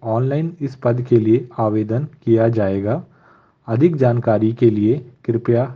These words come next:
हाईवे नेशनल हेल्प डेस्क से संपर्क करें। नंबर है एक आठ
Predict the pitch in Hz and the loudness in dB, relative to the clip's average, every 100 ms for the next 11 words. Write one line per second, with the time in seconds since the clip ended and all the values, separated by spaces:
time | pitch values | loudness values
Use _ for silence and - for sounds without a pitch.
0 | - _ - 113 117 127 160 127 110 113 | -16 _ -2 4 4 2 -2 -2 -2 -4
1 | - 131 131 - 113 117 110 107 - - | -4 -4 -4 -4 -2 -2 -2 -4 -8 -2
2 | 120 127 - 110 107 - 110 - 104 95 | 0 0 -2 -4 -2 0 -2 -2 -4 -2
3 | 90 87 - _ _ _ _ _ - 110 | -2 -4 -12 _ _ _ _ _ -2 0
4 | 117 135 147 127 123 - - _ _ _ | 4 4 4 0 0 -6 -18 _ _ _
5 | _ 123 117 127 123 - - 107 113 117 | _ 4 6 6 0 -12 -2 0 0 -2